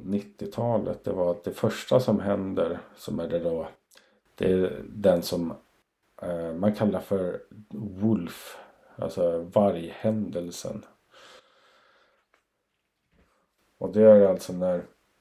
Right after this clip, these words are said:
när de här flyttar in och har då fått in sin, eh, har hämtat sin boskap. Och ska flytta in med sin boskap så kommer,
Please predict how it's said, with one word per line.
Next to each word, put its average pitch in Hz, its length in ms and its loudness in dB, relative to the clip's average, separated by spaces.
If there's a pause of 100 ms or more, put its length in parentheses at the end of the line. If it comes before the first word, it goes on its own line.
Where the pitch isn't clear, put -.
(320)
när 101 140 4
de 101 120 6
här 117 140 6
flyttar 123 440 2
in 135 360 4 (220)
och 98 360 2
har 104 140 0
då 90 200 -2
fått - 260 -8
in 87 180 -8
sin, 87 360 -8 (880)
eh, 90 280 -4
har 107 120 4
hämtat 110 280 4
sin 110 180 4
boskap. 117 680 2 (1500)
Och 107 140 0
ska 104 140 2
flytta 101 300 2
in 101 140 6
med 98 120 0
sin 92 180 0
boskap 92 500 0
så - 120 -6
kommer, 92 540 0